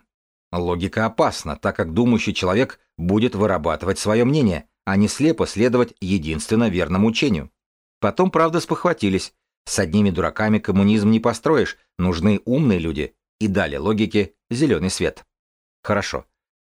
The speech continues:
А почему логику не преподают в школах сейчас? Если читали мою книгу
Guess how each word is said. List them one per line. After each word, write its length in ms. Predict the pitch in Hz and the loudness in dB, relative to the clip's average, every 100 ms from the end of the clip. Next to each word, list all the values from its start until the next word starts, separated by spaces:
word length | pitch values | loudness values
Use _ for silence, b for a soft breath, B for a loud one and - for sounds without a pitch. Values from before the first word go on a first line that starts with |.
| - | -4
А 100 | 98 | -4
почему 420 | 101 - 123 120 | -2 0 2 2
логику 440 | 98 123 120 - | 2 2 0 2
не 120 | 107 101 | 2 2
преподают 520 | 92 90 85 90 101 | 0 -2 -2 -2 -2
в 80 | - | -4
школах 340 | - 87 85 | -4 -2 -2
сейчас? 440 | 98 82 71 - _ _ _ _ | -4 -6 -8 -10 _ _ _ _
Если 280 | 95 101 90 | -2 -2 -4
читали 380 | - - 107 92 | -8 -4 -2 -2
мою 240 | 87 92 | -2 -2
книгу 420 | - 117 87 80 | 0 0 0 -2